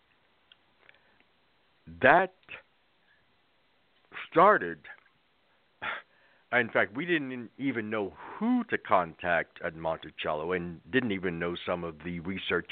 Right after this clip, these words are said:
um, I'm sorry, research that they had been doing over a period of time and looking for descendants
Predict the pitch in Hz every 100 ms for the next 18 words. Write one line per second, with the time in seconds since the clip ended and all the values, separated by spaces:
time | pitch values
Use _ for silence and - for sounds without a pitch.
0 | - - - - - - _ _ - -
1 | - - 98 82 - 87 82 67 - 104
2 | 120 - 95 - - 95 90 85 85 -
3 | 82 80 76 113 131 127 107 78 101 82
4 | 78 - - 254 220 196 131 78 - -
5 | - - - - - - - - - 120
6 | 110 107 151 180 147 120 98 85 - -
7 | 92 85 76 76